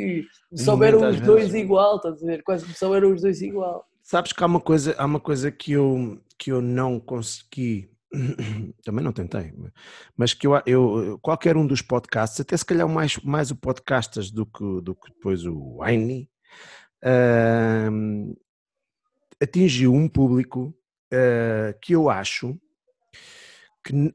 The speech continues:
Speaker 2: que até hoje nada, nada atingiu e voltou a não atingir. Nós tínhamos público muito, muito, muito novo,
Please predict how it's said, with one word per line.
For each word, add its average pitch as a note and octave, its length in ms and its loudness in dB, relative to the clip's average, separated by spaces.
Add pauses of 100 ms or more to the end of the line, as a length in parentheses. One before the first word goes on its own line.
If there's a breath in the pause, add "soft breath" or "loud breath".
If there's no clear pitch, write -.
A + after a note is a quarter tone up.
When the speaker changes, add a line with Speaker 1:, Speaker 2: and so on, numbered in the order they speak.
Speaker 2:
que D3+ 300 0
até E3 260 2
hoje D3+ 320 4
nada, D#3+ 400 0
nada D3+ 540 -2
atingiu D3+ 540 -4
e E3 80 -4
voltou D#3 340 -6
a E3 40 -4
não D#3+ 120 -4
atingir. C3+ 480 -10
Nós C#3 180 -8
tínhamos D#3 260 -6
público D3+ 360 -10 (140)
muito, D3 420 -4 (100)
muito, D#3+ 280 -6 (100)
muito D3 300 -8
novo, C#3 340 -6